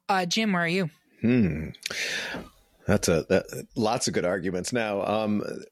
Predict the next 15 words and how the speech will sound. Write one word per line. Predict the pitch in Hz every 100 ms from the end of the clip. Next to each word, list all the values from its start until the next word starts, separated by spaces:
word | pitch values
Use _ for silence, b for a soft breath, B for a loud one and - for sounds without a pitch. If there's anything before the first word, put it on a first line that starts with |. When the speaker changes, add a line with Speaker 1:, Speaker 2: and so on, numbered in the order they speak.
| _ 107
Speaker 2:
reoccurring | 120 135 - 120 110
characters, | - 110 104 - 98 95 92
our | 87
focus. | - 90 85 90 85 - - -
Um, | 101 107 104 - - _ _ _ _ B B B B B _
I, | 113 139
I | 127 139
like | 143 160
your | 139
argument, | 131 131 117 107
Eric, | 104
about | 110 104 98 95
the, | 107 98 95
uh, | 92 90 87 -
the, | 95 92